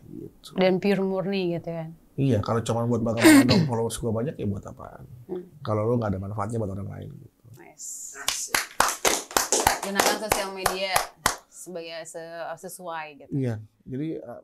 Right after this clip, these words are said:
Speaker 1: banyak. Jadi dalam hidup ini tuh banyak banget hal-hal yang bisa kita jadikan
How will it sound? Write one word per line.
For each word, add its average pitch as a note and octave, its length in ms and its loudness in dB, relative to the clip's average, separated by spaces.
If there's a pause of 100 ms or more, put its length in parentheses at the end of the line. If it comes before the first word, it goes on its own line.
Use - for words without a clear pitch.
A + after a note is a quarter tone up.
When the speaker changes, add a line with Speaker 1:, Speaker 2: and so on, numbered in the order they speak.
Speaker 1:
banyak. D3 340 -8 (480)
Jadi D#3 220 0
dalam C3+ 260 2
hidup B2+ 200 -2
ini B2+ 140 -4
tuh A3 140 -6 (160)
banyak A#2+ 240 -4
banget B2 300 -2
hal-hal A#2 320 -6
yang C#3+ 120 -2
bisa G#2+ 160 -6
kita - 200 -8
jadikan A2 500 -4